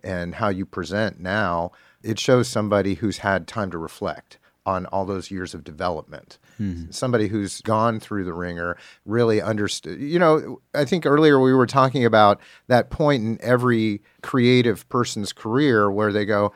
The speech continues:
Speaker 1: "Okay, I really feel the urge, the need to express myself, to be an artist, but I also have the need to pay my bills," right? And then, you know, how to balance those two things out internally within yourself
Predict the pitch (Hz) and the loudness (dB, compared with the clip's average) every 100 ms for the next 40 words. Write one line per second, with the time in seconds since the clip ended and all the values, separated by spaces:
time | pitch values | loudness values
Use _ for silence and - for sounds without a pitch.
0 | _ _ - 120 131 104 113 117 127 127 | _ _ -8 2 4 4 2 2 2 4
1 | 113 - - 131 135 123 104 107 - 98 | 2 -4 -14 -4 2 2 2 -4 -4 -2
2 | 98 92 - 98 104 117 113 - 95 - | -4 -6 -10 -8 -6 -4 -4 -6 -10 -8
3 | 104 95 - 92 87 87 - 92 87 117 | -6 -6 -6 -10 -8 -10 -12 -12 -8 -6
4 | 104 85 82 82 80 - _ _ _ _ | -4 -2 -2 -4 -8 -10 _ _ _ _
5 | _ 104 98 117 117 139 143 120 120 101 | _ -6 2 4 6 6 4 0 -2 -2
6 | 101 110 92 - 107 92 78 87 92 78 | -4 -6 -8 -8 -8 -6 -6 -4 -4 -4
7 | 64 - - _ _ - 85 90 - _ | -10 -18 -20 _ _ -6 -6 -6 -10 _
8 | _ - 104 107 107 101 123 101 90 147 | _ -8 -6 -4 -4 -6 -4 -4 0 0
9 | 123 92 113 131 123 98 - 104 92 - | 0 0 0 0 -2 -6 -8 -6 -8 -12
10 | - 135 113 107 98 _ _ - 131 113 | -6 -2 -2 -2 -6 _ _ -6 -6 0
11 | 117 107 101 104 - 190 135 104 101 101 | 0 0 -2 -10 -6 -4 -2 -2 -2 -4
12 | 104 95 90 180 151 101 95 | -4 -6 -4 2 4 4 2